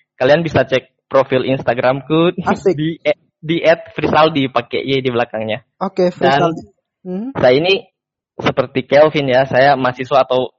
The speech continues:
Speaker 1: sebenarnya sekarang sebenarnya udah bisa disebut sebagai sarjana hubungan internasional sih,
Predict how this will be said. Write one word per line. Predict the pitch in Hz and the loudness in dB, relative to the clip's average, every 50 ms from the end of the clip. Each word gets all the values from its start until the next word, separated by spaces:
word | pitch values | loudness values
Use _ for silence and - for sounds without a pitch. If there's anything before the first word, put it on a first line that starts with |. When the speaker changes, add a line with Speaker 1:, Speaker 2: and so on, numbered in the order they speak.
| _ _ | _ _
Speaker 1:
sebenarnya | - 147 135 131 135 151 160 160 | -6 -4 -4 -2 0 0 -2 0
sekarang | - - 139 165 170 165 | 0 0 0 0 0 0
sebenarnya | - 160 139 135 139 160 170 | -4 -6 -4 -2 0 0 0
udah | 170 170 151 | 0 0 -2
bisa | 143 147 143 - 135 | -2 -4 -6 -6 -6
disebut | 131 127 - 139 131 139 131 | -6 -6 -6 -4 -4 -4 -6
sebagai | - 127 127 123 127 131 | -6 -6 -4 -4 -4 -4
sarjana | - - 127 123 123 131 131 131 127 | -2 -4 -4 -4 -2 -2 -2 -2 -4
hubungan | 127 127 127 131 131 131 | -6 -6 -6 -6 -6 -6
internasional | - 131 127 127 127 - 135 131 139 139 | -6 -6 -6 -6 -6 -6 -6 -4 -4 -4
sih, | 139 - 131 131 - - | -4 -6 -8 -10 -10 -14